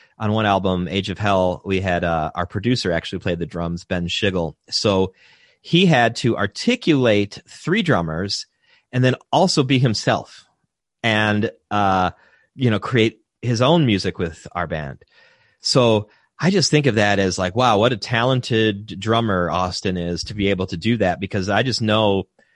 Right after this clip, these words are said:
just from messing around yesterday, as a s-, terrible example, uh, it's not easy.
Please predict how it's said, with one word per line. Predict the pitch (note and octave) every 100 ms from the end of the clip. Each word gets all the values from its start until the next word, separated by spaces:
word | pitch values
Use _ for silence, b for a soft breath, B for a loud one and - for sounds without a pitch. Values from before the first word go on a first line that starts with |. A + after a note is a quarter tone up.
| _
just | - C#3
from | A#2 A2+
messing | A#2 A#2+
around | G#2+ G2+ G2+
yesterday, | B2 - G#2 F#2 F2 F2+ - _ _
as | G#2+ G#2+
a |
s-, | F#2+ - - - - -
terrible | - C#3 F3 C#3+ G2+ F#2
example, | F2 F#2 F2+ F2 E2 - b b b -
uh, | G#2+ G2 F2+ -
it's | B2 B2
not | D3 C#3+
easy. | G3+ F3 G2+ -